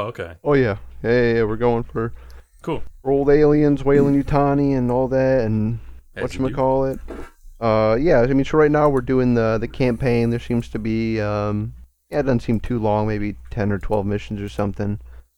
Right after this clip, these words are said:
Speaker 2: Um, and they're usually, like, half hour, forty-five minutes in length. Not that they get so far crazy varied, you know, mostly you're just kinda running through these big spaceships and fighting aliens.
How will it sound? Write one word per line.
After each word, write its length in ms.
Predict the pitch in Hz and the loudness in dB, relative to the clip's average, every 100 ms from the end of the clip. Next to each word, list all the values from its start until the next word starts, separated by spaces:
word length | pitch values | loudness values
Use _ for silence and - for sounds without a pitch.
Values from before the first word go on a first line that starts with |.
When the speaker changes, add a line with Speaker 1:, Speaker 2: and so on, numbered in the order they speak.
| _ _ _ _ | _ _ _ _
Speaker 2:
Um, 440 | - 95 95 95 98 - - | -8 -6 -4 -6 -8 -16 -4
and 120 | 123 | 0
they're 100 | 131 | 2
usually, 400 | 139 127 127 120 | 2 0 -2 -2
like, 200 | 110 107 | 0 0
half 280 | 120 107 110 | -2 -4 -2
hour, 240 | 107 107 104 | 0 0 -2
forty-five 460 | - 110 104 104 | -2 -4 -2 -4
minutes 320 | 104 101 98 | -2 -4 -4
in 100 | 107 | -4
length. 300 | 101 98 98 - - 107 _ | -4 -4 -6 -10 -18 -20 _
Not 180 | 147 139 | 0 2
that 80 | 135 | 2
they 140 | 110 | 0
get 240 | 104 110 - - - - - | 0 -4 -4 -10 -16 -18 -12
so 220 | - 127 | 0 0
far 300 | - 117 107 | 4 4 4
crazy 340 | - 113 107 104 | 2 -2 -2 -4
varied, 360 | 101 95 98 | -2 -2 -2
you 40 | 107 | -4
know, 80 | 101 | -2
mostly 320 | 104 - 110 | -2 -4 -6
you're 80 | 101 | -4
just 240 | 101 - - - _ _ - | -6 -10 -16 -20 _ _ -6
kinda 160 | 110 | -2
running 300 | 101 107 107 | 0 0 0
through 160 | - 110 | -2 -4
these 180 | 101 101 - | -4 -6 -2
big 180 | 107 98 | -2 -2
spaceships 680 | - 107 107 - 104 - - | -6 -4 -4 -4 -8 -6 -8
and 120 | 101 | -4
fighting 280 | 110 101 110 | -2 -2 0
aliens. 600 | 107 104 98 101 - | -2 -2 -2 -4 -8